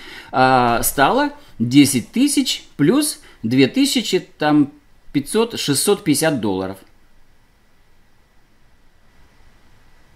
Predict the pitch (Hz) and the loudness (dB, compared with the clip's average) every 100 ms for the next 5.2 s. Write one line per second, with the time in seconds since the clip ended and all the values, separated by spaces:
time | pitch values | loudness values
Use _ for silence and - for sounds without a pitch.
0 | - 120 - 311 294 139 117 117 143 147 | -2 0 2 0 2 2 4 4 4 6
1 | 135 120 120 - 196 - 320 - - - | 6 4 0 0 -2 4 2 2 -8 -8
2 | 104 123 117 98 104 90 82 - _ _ | -2 2 2 0 -2 -4 -8 -16 _ _
3 | _ _ _ _ _ _ _ - _ _ | _ _ _ _ _ _ _ -20 _ _
4 | _ - - - 107 127 170 190 214 269 | _ -20 -14 -6 2 2 4 2 4 2
5 | 254 302 | 2 0